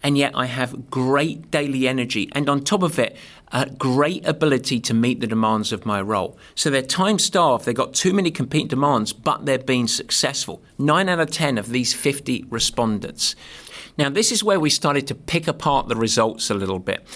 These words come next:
and things started to emerge from even greater clarity here. What we wanted to do as a part of these results is we wanted to investigate the perceptions relative to those that do decide to prioritize their fitness and performance habits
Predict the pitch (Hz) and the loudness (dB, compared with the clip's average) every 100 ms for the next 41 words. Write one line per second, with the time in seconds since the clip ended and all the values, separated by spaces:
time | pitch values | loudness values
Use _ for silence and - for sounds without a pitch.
0 | - - 127 190 214 - 165 151 139 139 | -10 -6 -2 0 2 2 0 0 0 2
1 | 120 120 123 127 120 - 117 123 120 113 | 2 4 4 4 0 0 2 4 4 2
2 | 113 117 117 110 - 117 110 104 - 98 | 2 0 0 -4 -4 -4 -2 -4 -8 -8
3 | 98 95 - - - - - - - 185 | -6 -8 -10 -20 -20 -20 -20 -16 0 2
4 | 240 240 196 165 156 123 151 151 127 113 | 4 4 4 2 0 0 4 4 4 2
5 | 110 - 143 143 135 127 123 113 117 107 | -2 -2 0 0 0 0 0 0 0 2
6 | 131 113 - 117 - 139 151 151 143 131 | 2 2 -2 -4 0 2 2 0 0 2
7 | 131 156 - - 143 135 123 - 127 - | 2 0 0 0 0 0 -4 -6 -2 0
8 | 190 - - - 104 - - - - - | 0 -2 -6 -4 -2 -4 -6 -10 -18 -4
9 | 117 135 175 175 165 127 - - 113 127 | 0 2 2 0 -2 -4 -2 -4 2 2
10 | 127 113 - 117 120 107 143 208 185 160 | 2 0 -2 -6 -6 0 4 4 2 2
11 | - 143 120 - - 131 120 113 - 113 | 2 2 0 -4 -2 0 0 -2 -2 0
12 | 110 - 107 - - 117 - 110 107 - | 0 0 0 0 -2 0 -2 -4 -6 -2
13 | 107 101 - 101 104 113 - | -2 -2 -4 -4 -4 -2 -4